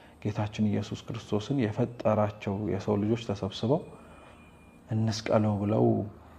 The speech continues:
የወሰኑበት ነው። ይህች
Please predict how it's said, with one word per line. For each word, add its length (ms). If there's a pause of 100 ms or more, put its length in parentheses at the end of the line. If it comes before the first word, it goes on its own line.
(140)
የወሰኑበት 1000
ነው። 140 (1400)
ይህች 380